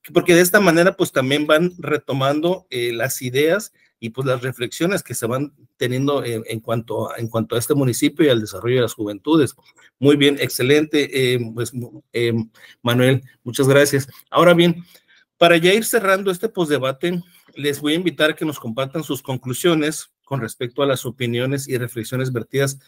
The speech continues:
durante este, así como vamos ya emitiendo unas palabras de despedida, pues, para, para ir dando el cierre a este postdebate. Así que, pues, cedo el uso de voz a, a Yarabi, Jazmín, Merodio Galicia, adelante.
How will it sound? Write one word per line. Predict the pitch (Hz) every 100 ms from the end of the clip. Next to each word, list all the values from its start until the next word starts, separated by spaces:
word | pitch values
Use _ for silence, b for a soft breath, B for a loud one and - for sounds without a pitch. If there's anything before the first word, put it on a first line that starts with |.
| b -
durante | 131 123 110 117 107 139
este, | 147 - 87 _ b b b
así | 120 139
como | 151 156 170 139
vamos | 123 135 135
ya | 131 127 127
emitiendo | 131 117 - 127
unas | 135 127
palabras | - 113 123 123
de | 127
despedida, | 123 - 151 147 160
pues, | - 147
para, | - 120 101 - b b
para | - 117
ir | 113
dando | 113 113 117 110
el | 110 95
cierre | - 110 117 -
a | 98
este | 107 -
postdebate. | - 113 110 110 110 - - b b
Así | 110 131 120
que, | 139 139 135 _
pues, | 127 - -
cedo | 135 131
el | 131
uso | 135 143
de | 123
voz | 127 131
a, | 135 117
a | 107
Yarabi, | 113 117 131 147 147 143
Jazmín, | 135 104 131 151 170 165 b b -
Merodio | 107 117 127 127
Galicia, | 110 120 160 170 190 190
adelante. | - 113 113 135 139 180 175